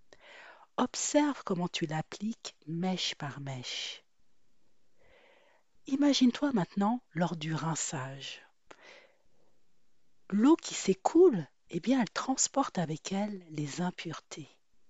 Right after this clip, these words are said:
Elle symbolise le renouveau et la purification. Imagine-toi maintenant lors du séchage de tes cheveux. C'est une étape de transformation.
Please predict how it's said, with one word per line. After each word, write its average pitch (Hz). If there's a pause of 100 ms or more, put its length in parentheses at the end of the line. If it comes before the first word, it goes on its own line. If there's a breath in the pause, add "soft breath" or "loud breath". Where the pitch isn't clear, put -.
(720 soft breath)
Elle 147
symbolise 190
le 135
renouveau 160 (400)
et 208
la 175
purification. - (2500 soft breath)
Imagine-toi 226
maintenant 214
lors 165
du 165
séchage 160
de 170
tes 156
cheveux. 139 (1300 soft breath)
C'est -
une 165
étape 160
de 156
transformation. 175